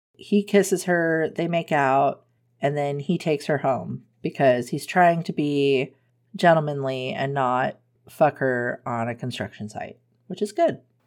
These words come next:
The next day, Mallory gets an email from the New York Police Department asking for help on a case, and Mallory deletes the email.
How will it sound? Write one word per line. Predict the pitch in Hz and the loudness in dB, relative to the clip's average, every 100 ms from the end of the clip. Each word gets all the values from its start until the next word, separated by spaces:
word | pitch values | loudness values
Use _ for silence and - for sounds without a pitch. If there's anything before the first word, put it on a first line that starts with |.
| _ - | _ -2
The | 214 | 6
next | 208 262 269 - | 8 6 4 4
day, | 220 208 196 190 185 175 - | 8 10 10 8 6 4 -2
Mallory | 170 160 160 | -2 0 2
gets | 160 156 | 0 -4
an | 170 - | -6 -2
email | 196 190 175 175 175 | 0 2 4 4 4
from | 175 165 156 156 156 156 156 151 147 - _ _ _ - | 0 -2 0 -2 -4 -6 -8 -10 -14 -16 _ _ _ -10
the | 180 160 | -6 0
New | 185 | 6
York | 214 196 185 - | 8 6 4 0
Police | 202 202 196 | 4 4 4
Department | 180 - 156 160 143 | -2 0 0 0 -4
asking | 143 143 - 170 | -6 -8 -10 -8
for | 156 | -6
help | 156 135 135 | 0 0 -2
on | 156 139 | -6 -6
a | |
case, | 135 - 180 143 - - - | -8 -8 -4 -4 -6 -14 -10
and | 143 139 | -8 -4
Mallory | 139 139 139 139 | 0 2 2 0
deletes | 135 139 143 139 - | -2 -4 -6 -8 -14
the | - 131 | -10 -10
email. | - 131 - - | -10 -10 -12 -16